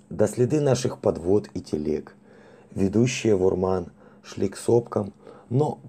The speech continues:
похоже, так и не догадались, что мы из своей деревни ушли по дороге,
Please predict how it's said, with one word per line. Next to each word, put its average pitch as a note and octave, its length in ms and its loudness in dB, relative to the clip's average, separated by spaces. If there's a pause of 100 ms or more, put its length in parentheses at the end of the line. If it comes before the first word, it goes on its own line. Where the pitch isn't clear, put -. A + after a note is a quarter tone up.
(260)
похоже, B2+ 460 4
так C3 400 -2
и G#2+ 340 -2
не A2 180 0
догадались, G2+ 840 0
что - 280 -2
мы G2+ 120 4
из F#2 260 -4
своей G2+ 400 2
деревни G2 520 2
ушли F#2+ 340 -4
по F#2+ 160 0
дороге, F#2 480 2